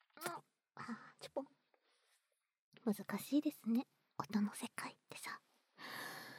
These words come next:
と言いつつもね、また気になるマイクが出てきたんですよ。ちょっとね、ちらっと音響さんの話、いや、音響さんと最近すごく話す機会が多くて、話したんですけど、結構ベテランの方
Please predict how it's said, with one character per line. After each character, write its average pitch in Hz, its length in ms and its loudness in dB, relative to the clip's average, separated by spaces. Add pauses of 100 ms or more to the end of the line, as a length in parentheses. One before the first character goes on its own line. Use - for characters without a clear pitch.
(800)
と 262 220 10 (100)
言 254 100 12
い 262 60 10
つ - 140 -12
つ - 100 6
も 185 160 8
ね、 226 160 10 (240)
ま 214 140 10
た 254 120 12
気 - 140 12
に 277 100 12
な 294 100 12
る 262 80 12
マ 220 140 12
イ 220 60 10
ク 214 100 6
が 202 80 6
出 214 100 6
て 226 140 10
き - 160 0
た 196 140 10
ん 180 100 2
で - 80 -6
す - 220 -4
よ。 - 140 -12 (720)
ち - 80 -4
ょ - 20 -10
っ - 40 -10
と 208 100 12
ね、 190 320 6
ち - 120 8
ら 254 80 10
っ 269 120 2
と 226 100 10
音 240 140 12
響 247 160 10
さ 254 140 12
ん 262 60 12
の 254 60 12
話、 277 420 12
い - 60 10
や、 233 220 6
音 370 160 12
響 440 140 12
さ 440 120 6
ん 415 40 8
と 403 80 2
最 392 140 8
近 359 120 10
す - 120 8
ご 349 120 12
く - 80 4
話 269 280 12
す - 60 -8
機 - 100 -8
会 247 160 8
が 220 80 4
多 226 120 10
く - 100 -2
て、 196 220 6 (1200)
話 277 340 12
し - 20 -4
た 240 100 10
ん 196 60 6
で 202 80 -2
す - 80 -12
け - 100 -10
ど、 196 260 0 (640)
結 - 140 0
構 247 100 8
ベ 226 160 10
テ 262 100 12
ラ 240 120 12
ン 240 140 12
の 233 220 12 (480)
方 208 340 0